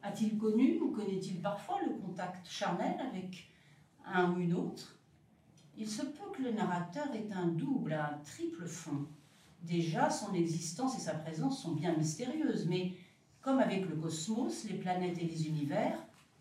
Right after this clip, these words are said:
on peut imaginer qu'au-delà de ce que l'on voit et perçoit,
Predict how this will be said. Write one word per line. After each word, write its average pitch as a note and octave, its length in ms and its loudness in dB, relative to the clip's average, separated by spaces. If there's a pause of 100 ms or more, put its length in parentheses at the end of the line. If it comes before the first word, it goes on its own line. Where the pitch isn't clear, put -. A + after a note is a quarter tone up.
(160)
on G#3+ 160 2
peut A#3 120 2
imaginer F#3+ 640 0
qu'au-delà G3+ 440 2
de - 60 0
ce - 140 -6
que F3+ 60 -2
l'on E3 160 2
voit E3 240 2
et D#3+ 80 -2
perçoit, - 720 -2